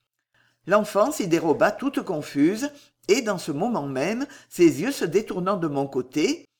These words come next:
moitié pour cacher son pudique embarras, moitié pour obéir à un bon mouvement et ne pas désobliger un ami de la plus vieille date par une préférence trop marquée, elle courut me chercher quelques roses de Chine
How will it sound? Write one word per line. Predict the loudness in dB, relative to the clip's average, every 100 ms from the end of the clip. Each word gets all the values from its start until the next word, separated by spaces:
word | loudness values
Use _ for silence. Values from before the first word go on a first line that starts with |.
| _ _
moitié | -4 -4 -2 -4
pour | -2 -4
cacher | -4 -2 0 -2
son | -4 -8
pudique | -6 -4 -4
embarras, | -4 -4 -4 -2 -2 -2 -8 -20 _
moitié | -4 -2 -2 -2
pour | 0 0
obéir | 2 4 4 2 -2
à |
un | -2
bon | -2 -2
mouvement | -2 -2 -2 -2 -2 -2 -6 -14 -4
et | 0
ne | 0
pas | 0 -2
désobliger | -2 -4 -4 -2 -2 0 -2
un | -2 -2
ami | -2 -2 0
de |
la | 0 -2
plus | -4
vieille | -2 0 2 2
date | 2 0 0 -8 -12 -12 -6
par | -2
une | -2 -4
préférence | -4 -4 -4 -4 -6 -8 -8
trop | -4
marquée, | -2 -2 -2 0 0 0 -14 _ _ _ -8
elle | 0 2 0
courut | -2 -2 -2
me | -4
chercher | -6 -8 -2 -2
quelques | 0 -4 -4
roses | -2 -2 -2
de | -2 -2
Chine | -2 0 0 -2